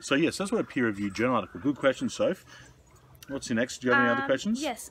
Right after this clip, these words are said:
Speaker 2: What happens if you don't wash acorns?
Speaker 1: Yeah, good question, Soph. I've got some notes to help me. Now, the information I'm giving you is from the, um, it's, it's called a journal article called The Effect of Different Levels of,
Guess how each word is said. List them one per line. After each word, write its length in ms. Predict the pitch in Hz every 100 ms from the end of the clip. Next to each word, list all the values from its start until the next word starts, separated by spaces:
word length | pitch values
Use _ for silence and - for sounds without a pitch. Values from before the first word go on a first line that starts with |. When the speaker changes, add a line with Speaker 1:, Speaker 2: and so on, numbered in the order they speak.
| -
Speaker 2:
What 220 | 277 349 -
happens 580 | 330 320 294 294 269 269 - - _ -
if 240 | 247 247 240 240
you 520 | 233 226 233 233 226 - - - -
don't 260 | 247 247
wash 480 | 202 214 208 - - -
acorns? 680 | 208 202 190 - - - -
Speaker 1:
Yeah, 200 | 214 107 -
good 160 | 180
question, 380 | 175 156 165 180
Soph. 240 | - 107 113
I've 80 |
got 140 | 120 -
some 180 | 117 113
notes 260 | 120 107
to 80 | 98
help 220 | 104 120
me. 120 | 92 87
Now, 220 | 104 117 - - - - -
the 140 | 135 156
information 440 | 190 190 165 143
I'm 100 | 120
giving 240 | 120 110 110
you 60 |
is 160 | 113 101
from 160 | 110
the, 360 | 104 104 104 107
um, 460 | 104 95 90 90 98 -
it's, 440 | 120 104 - - -
it's 460 | 113 101 - - - - - - - -
called 280 | - 104 104 - - -
a 100 | 104
journal 400 | 90 85 110 139
article 320 | 120 110 - 98
called 260 | - 95
The 120 | 101
Effect 440 | 101 - 170 175 -
of 240 | 104 90
Different 320 | 143 - 143
Levels 380 | 104 101 113 110
of, 180 | 101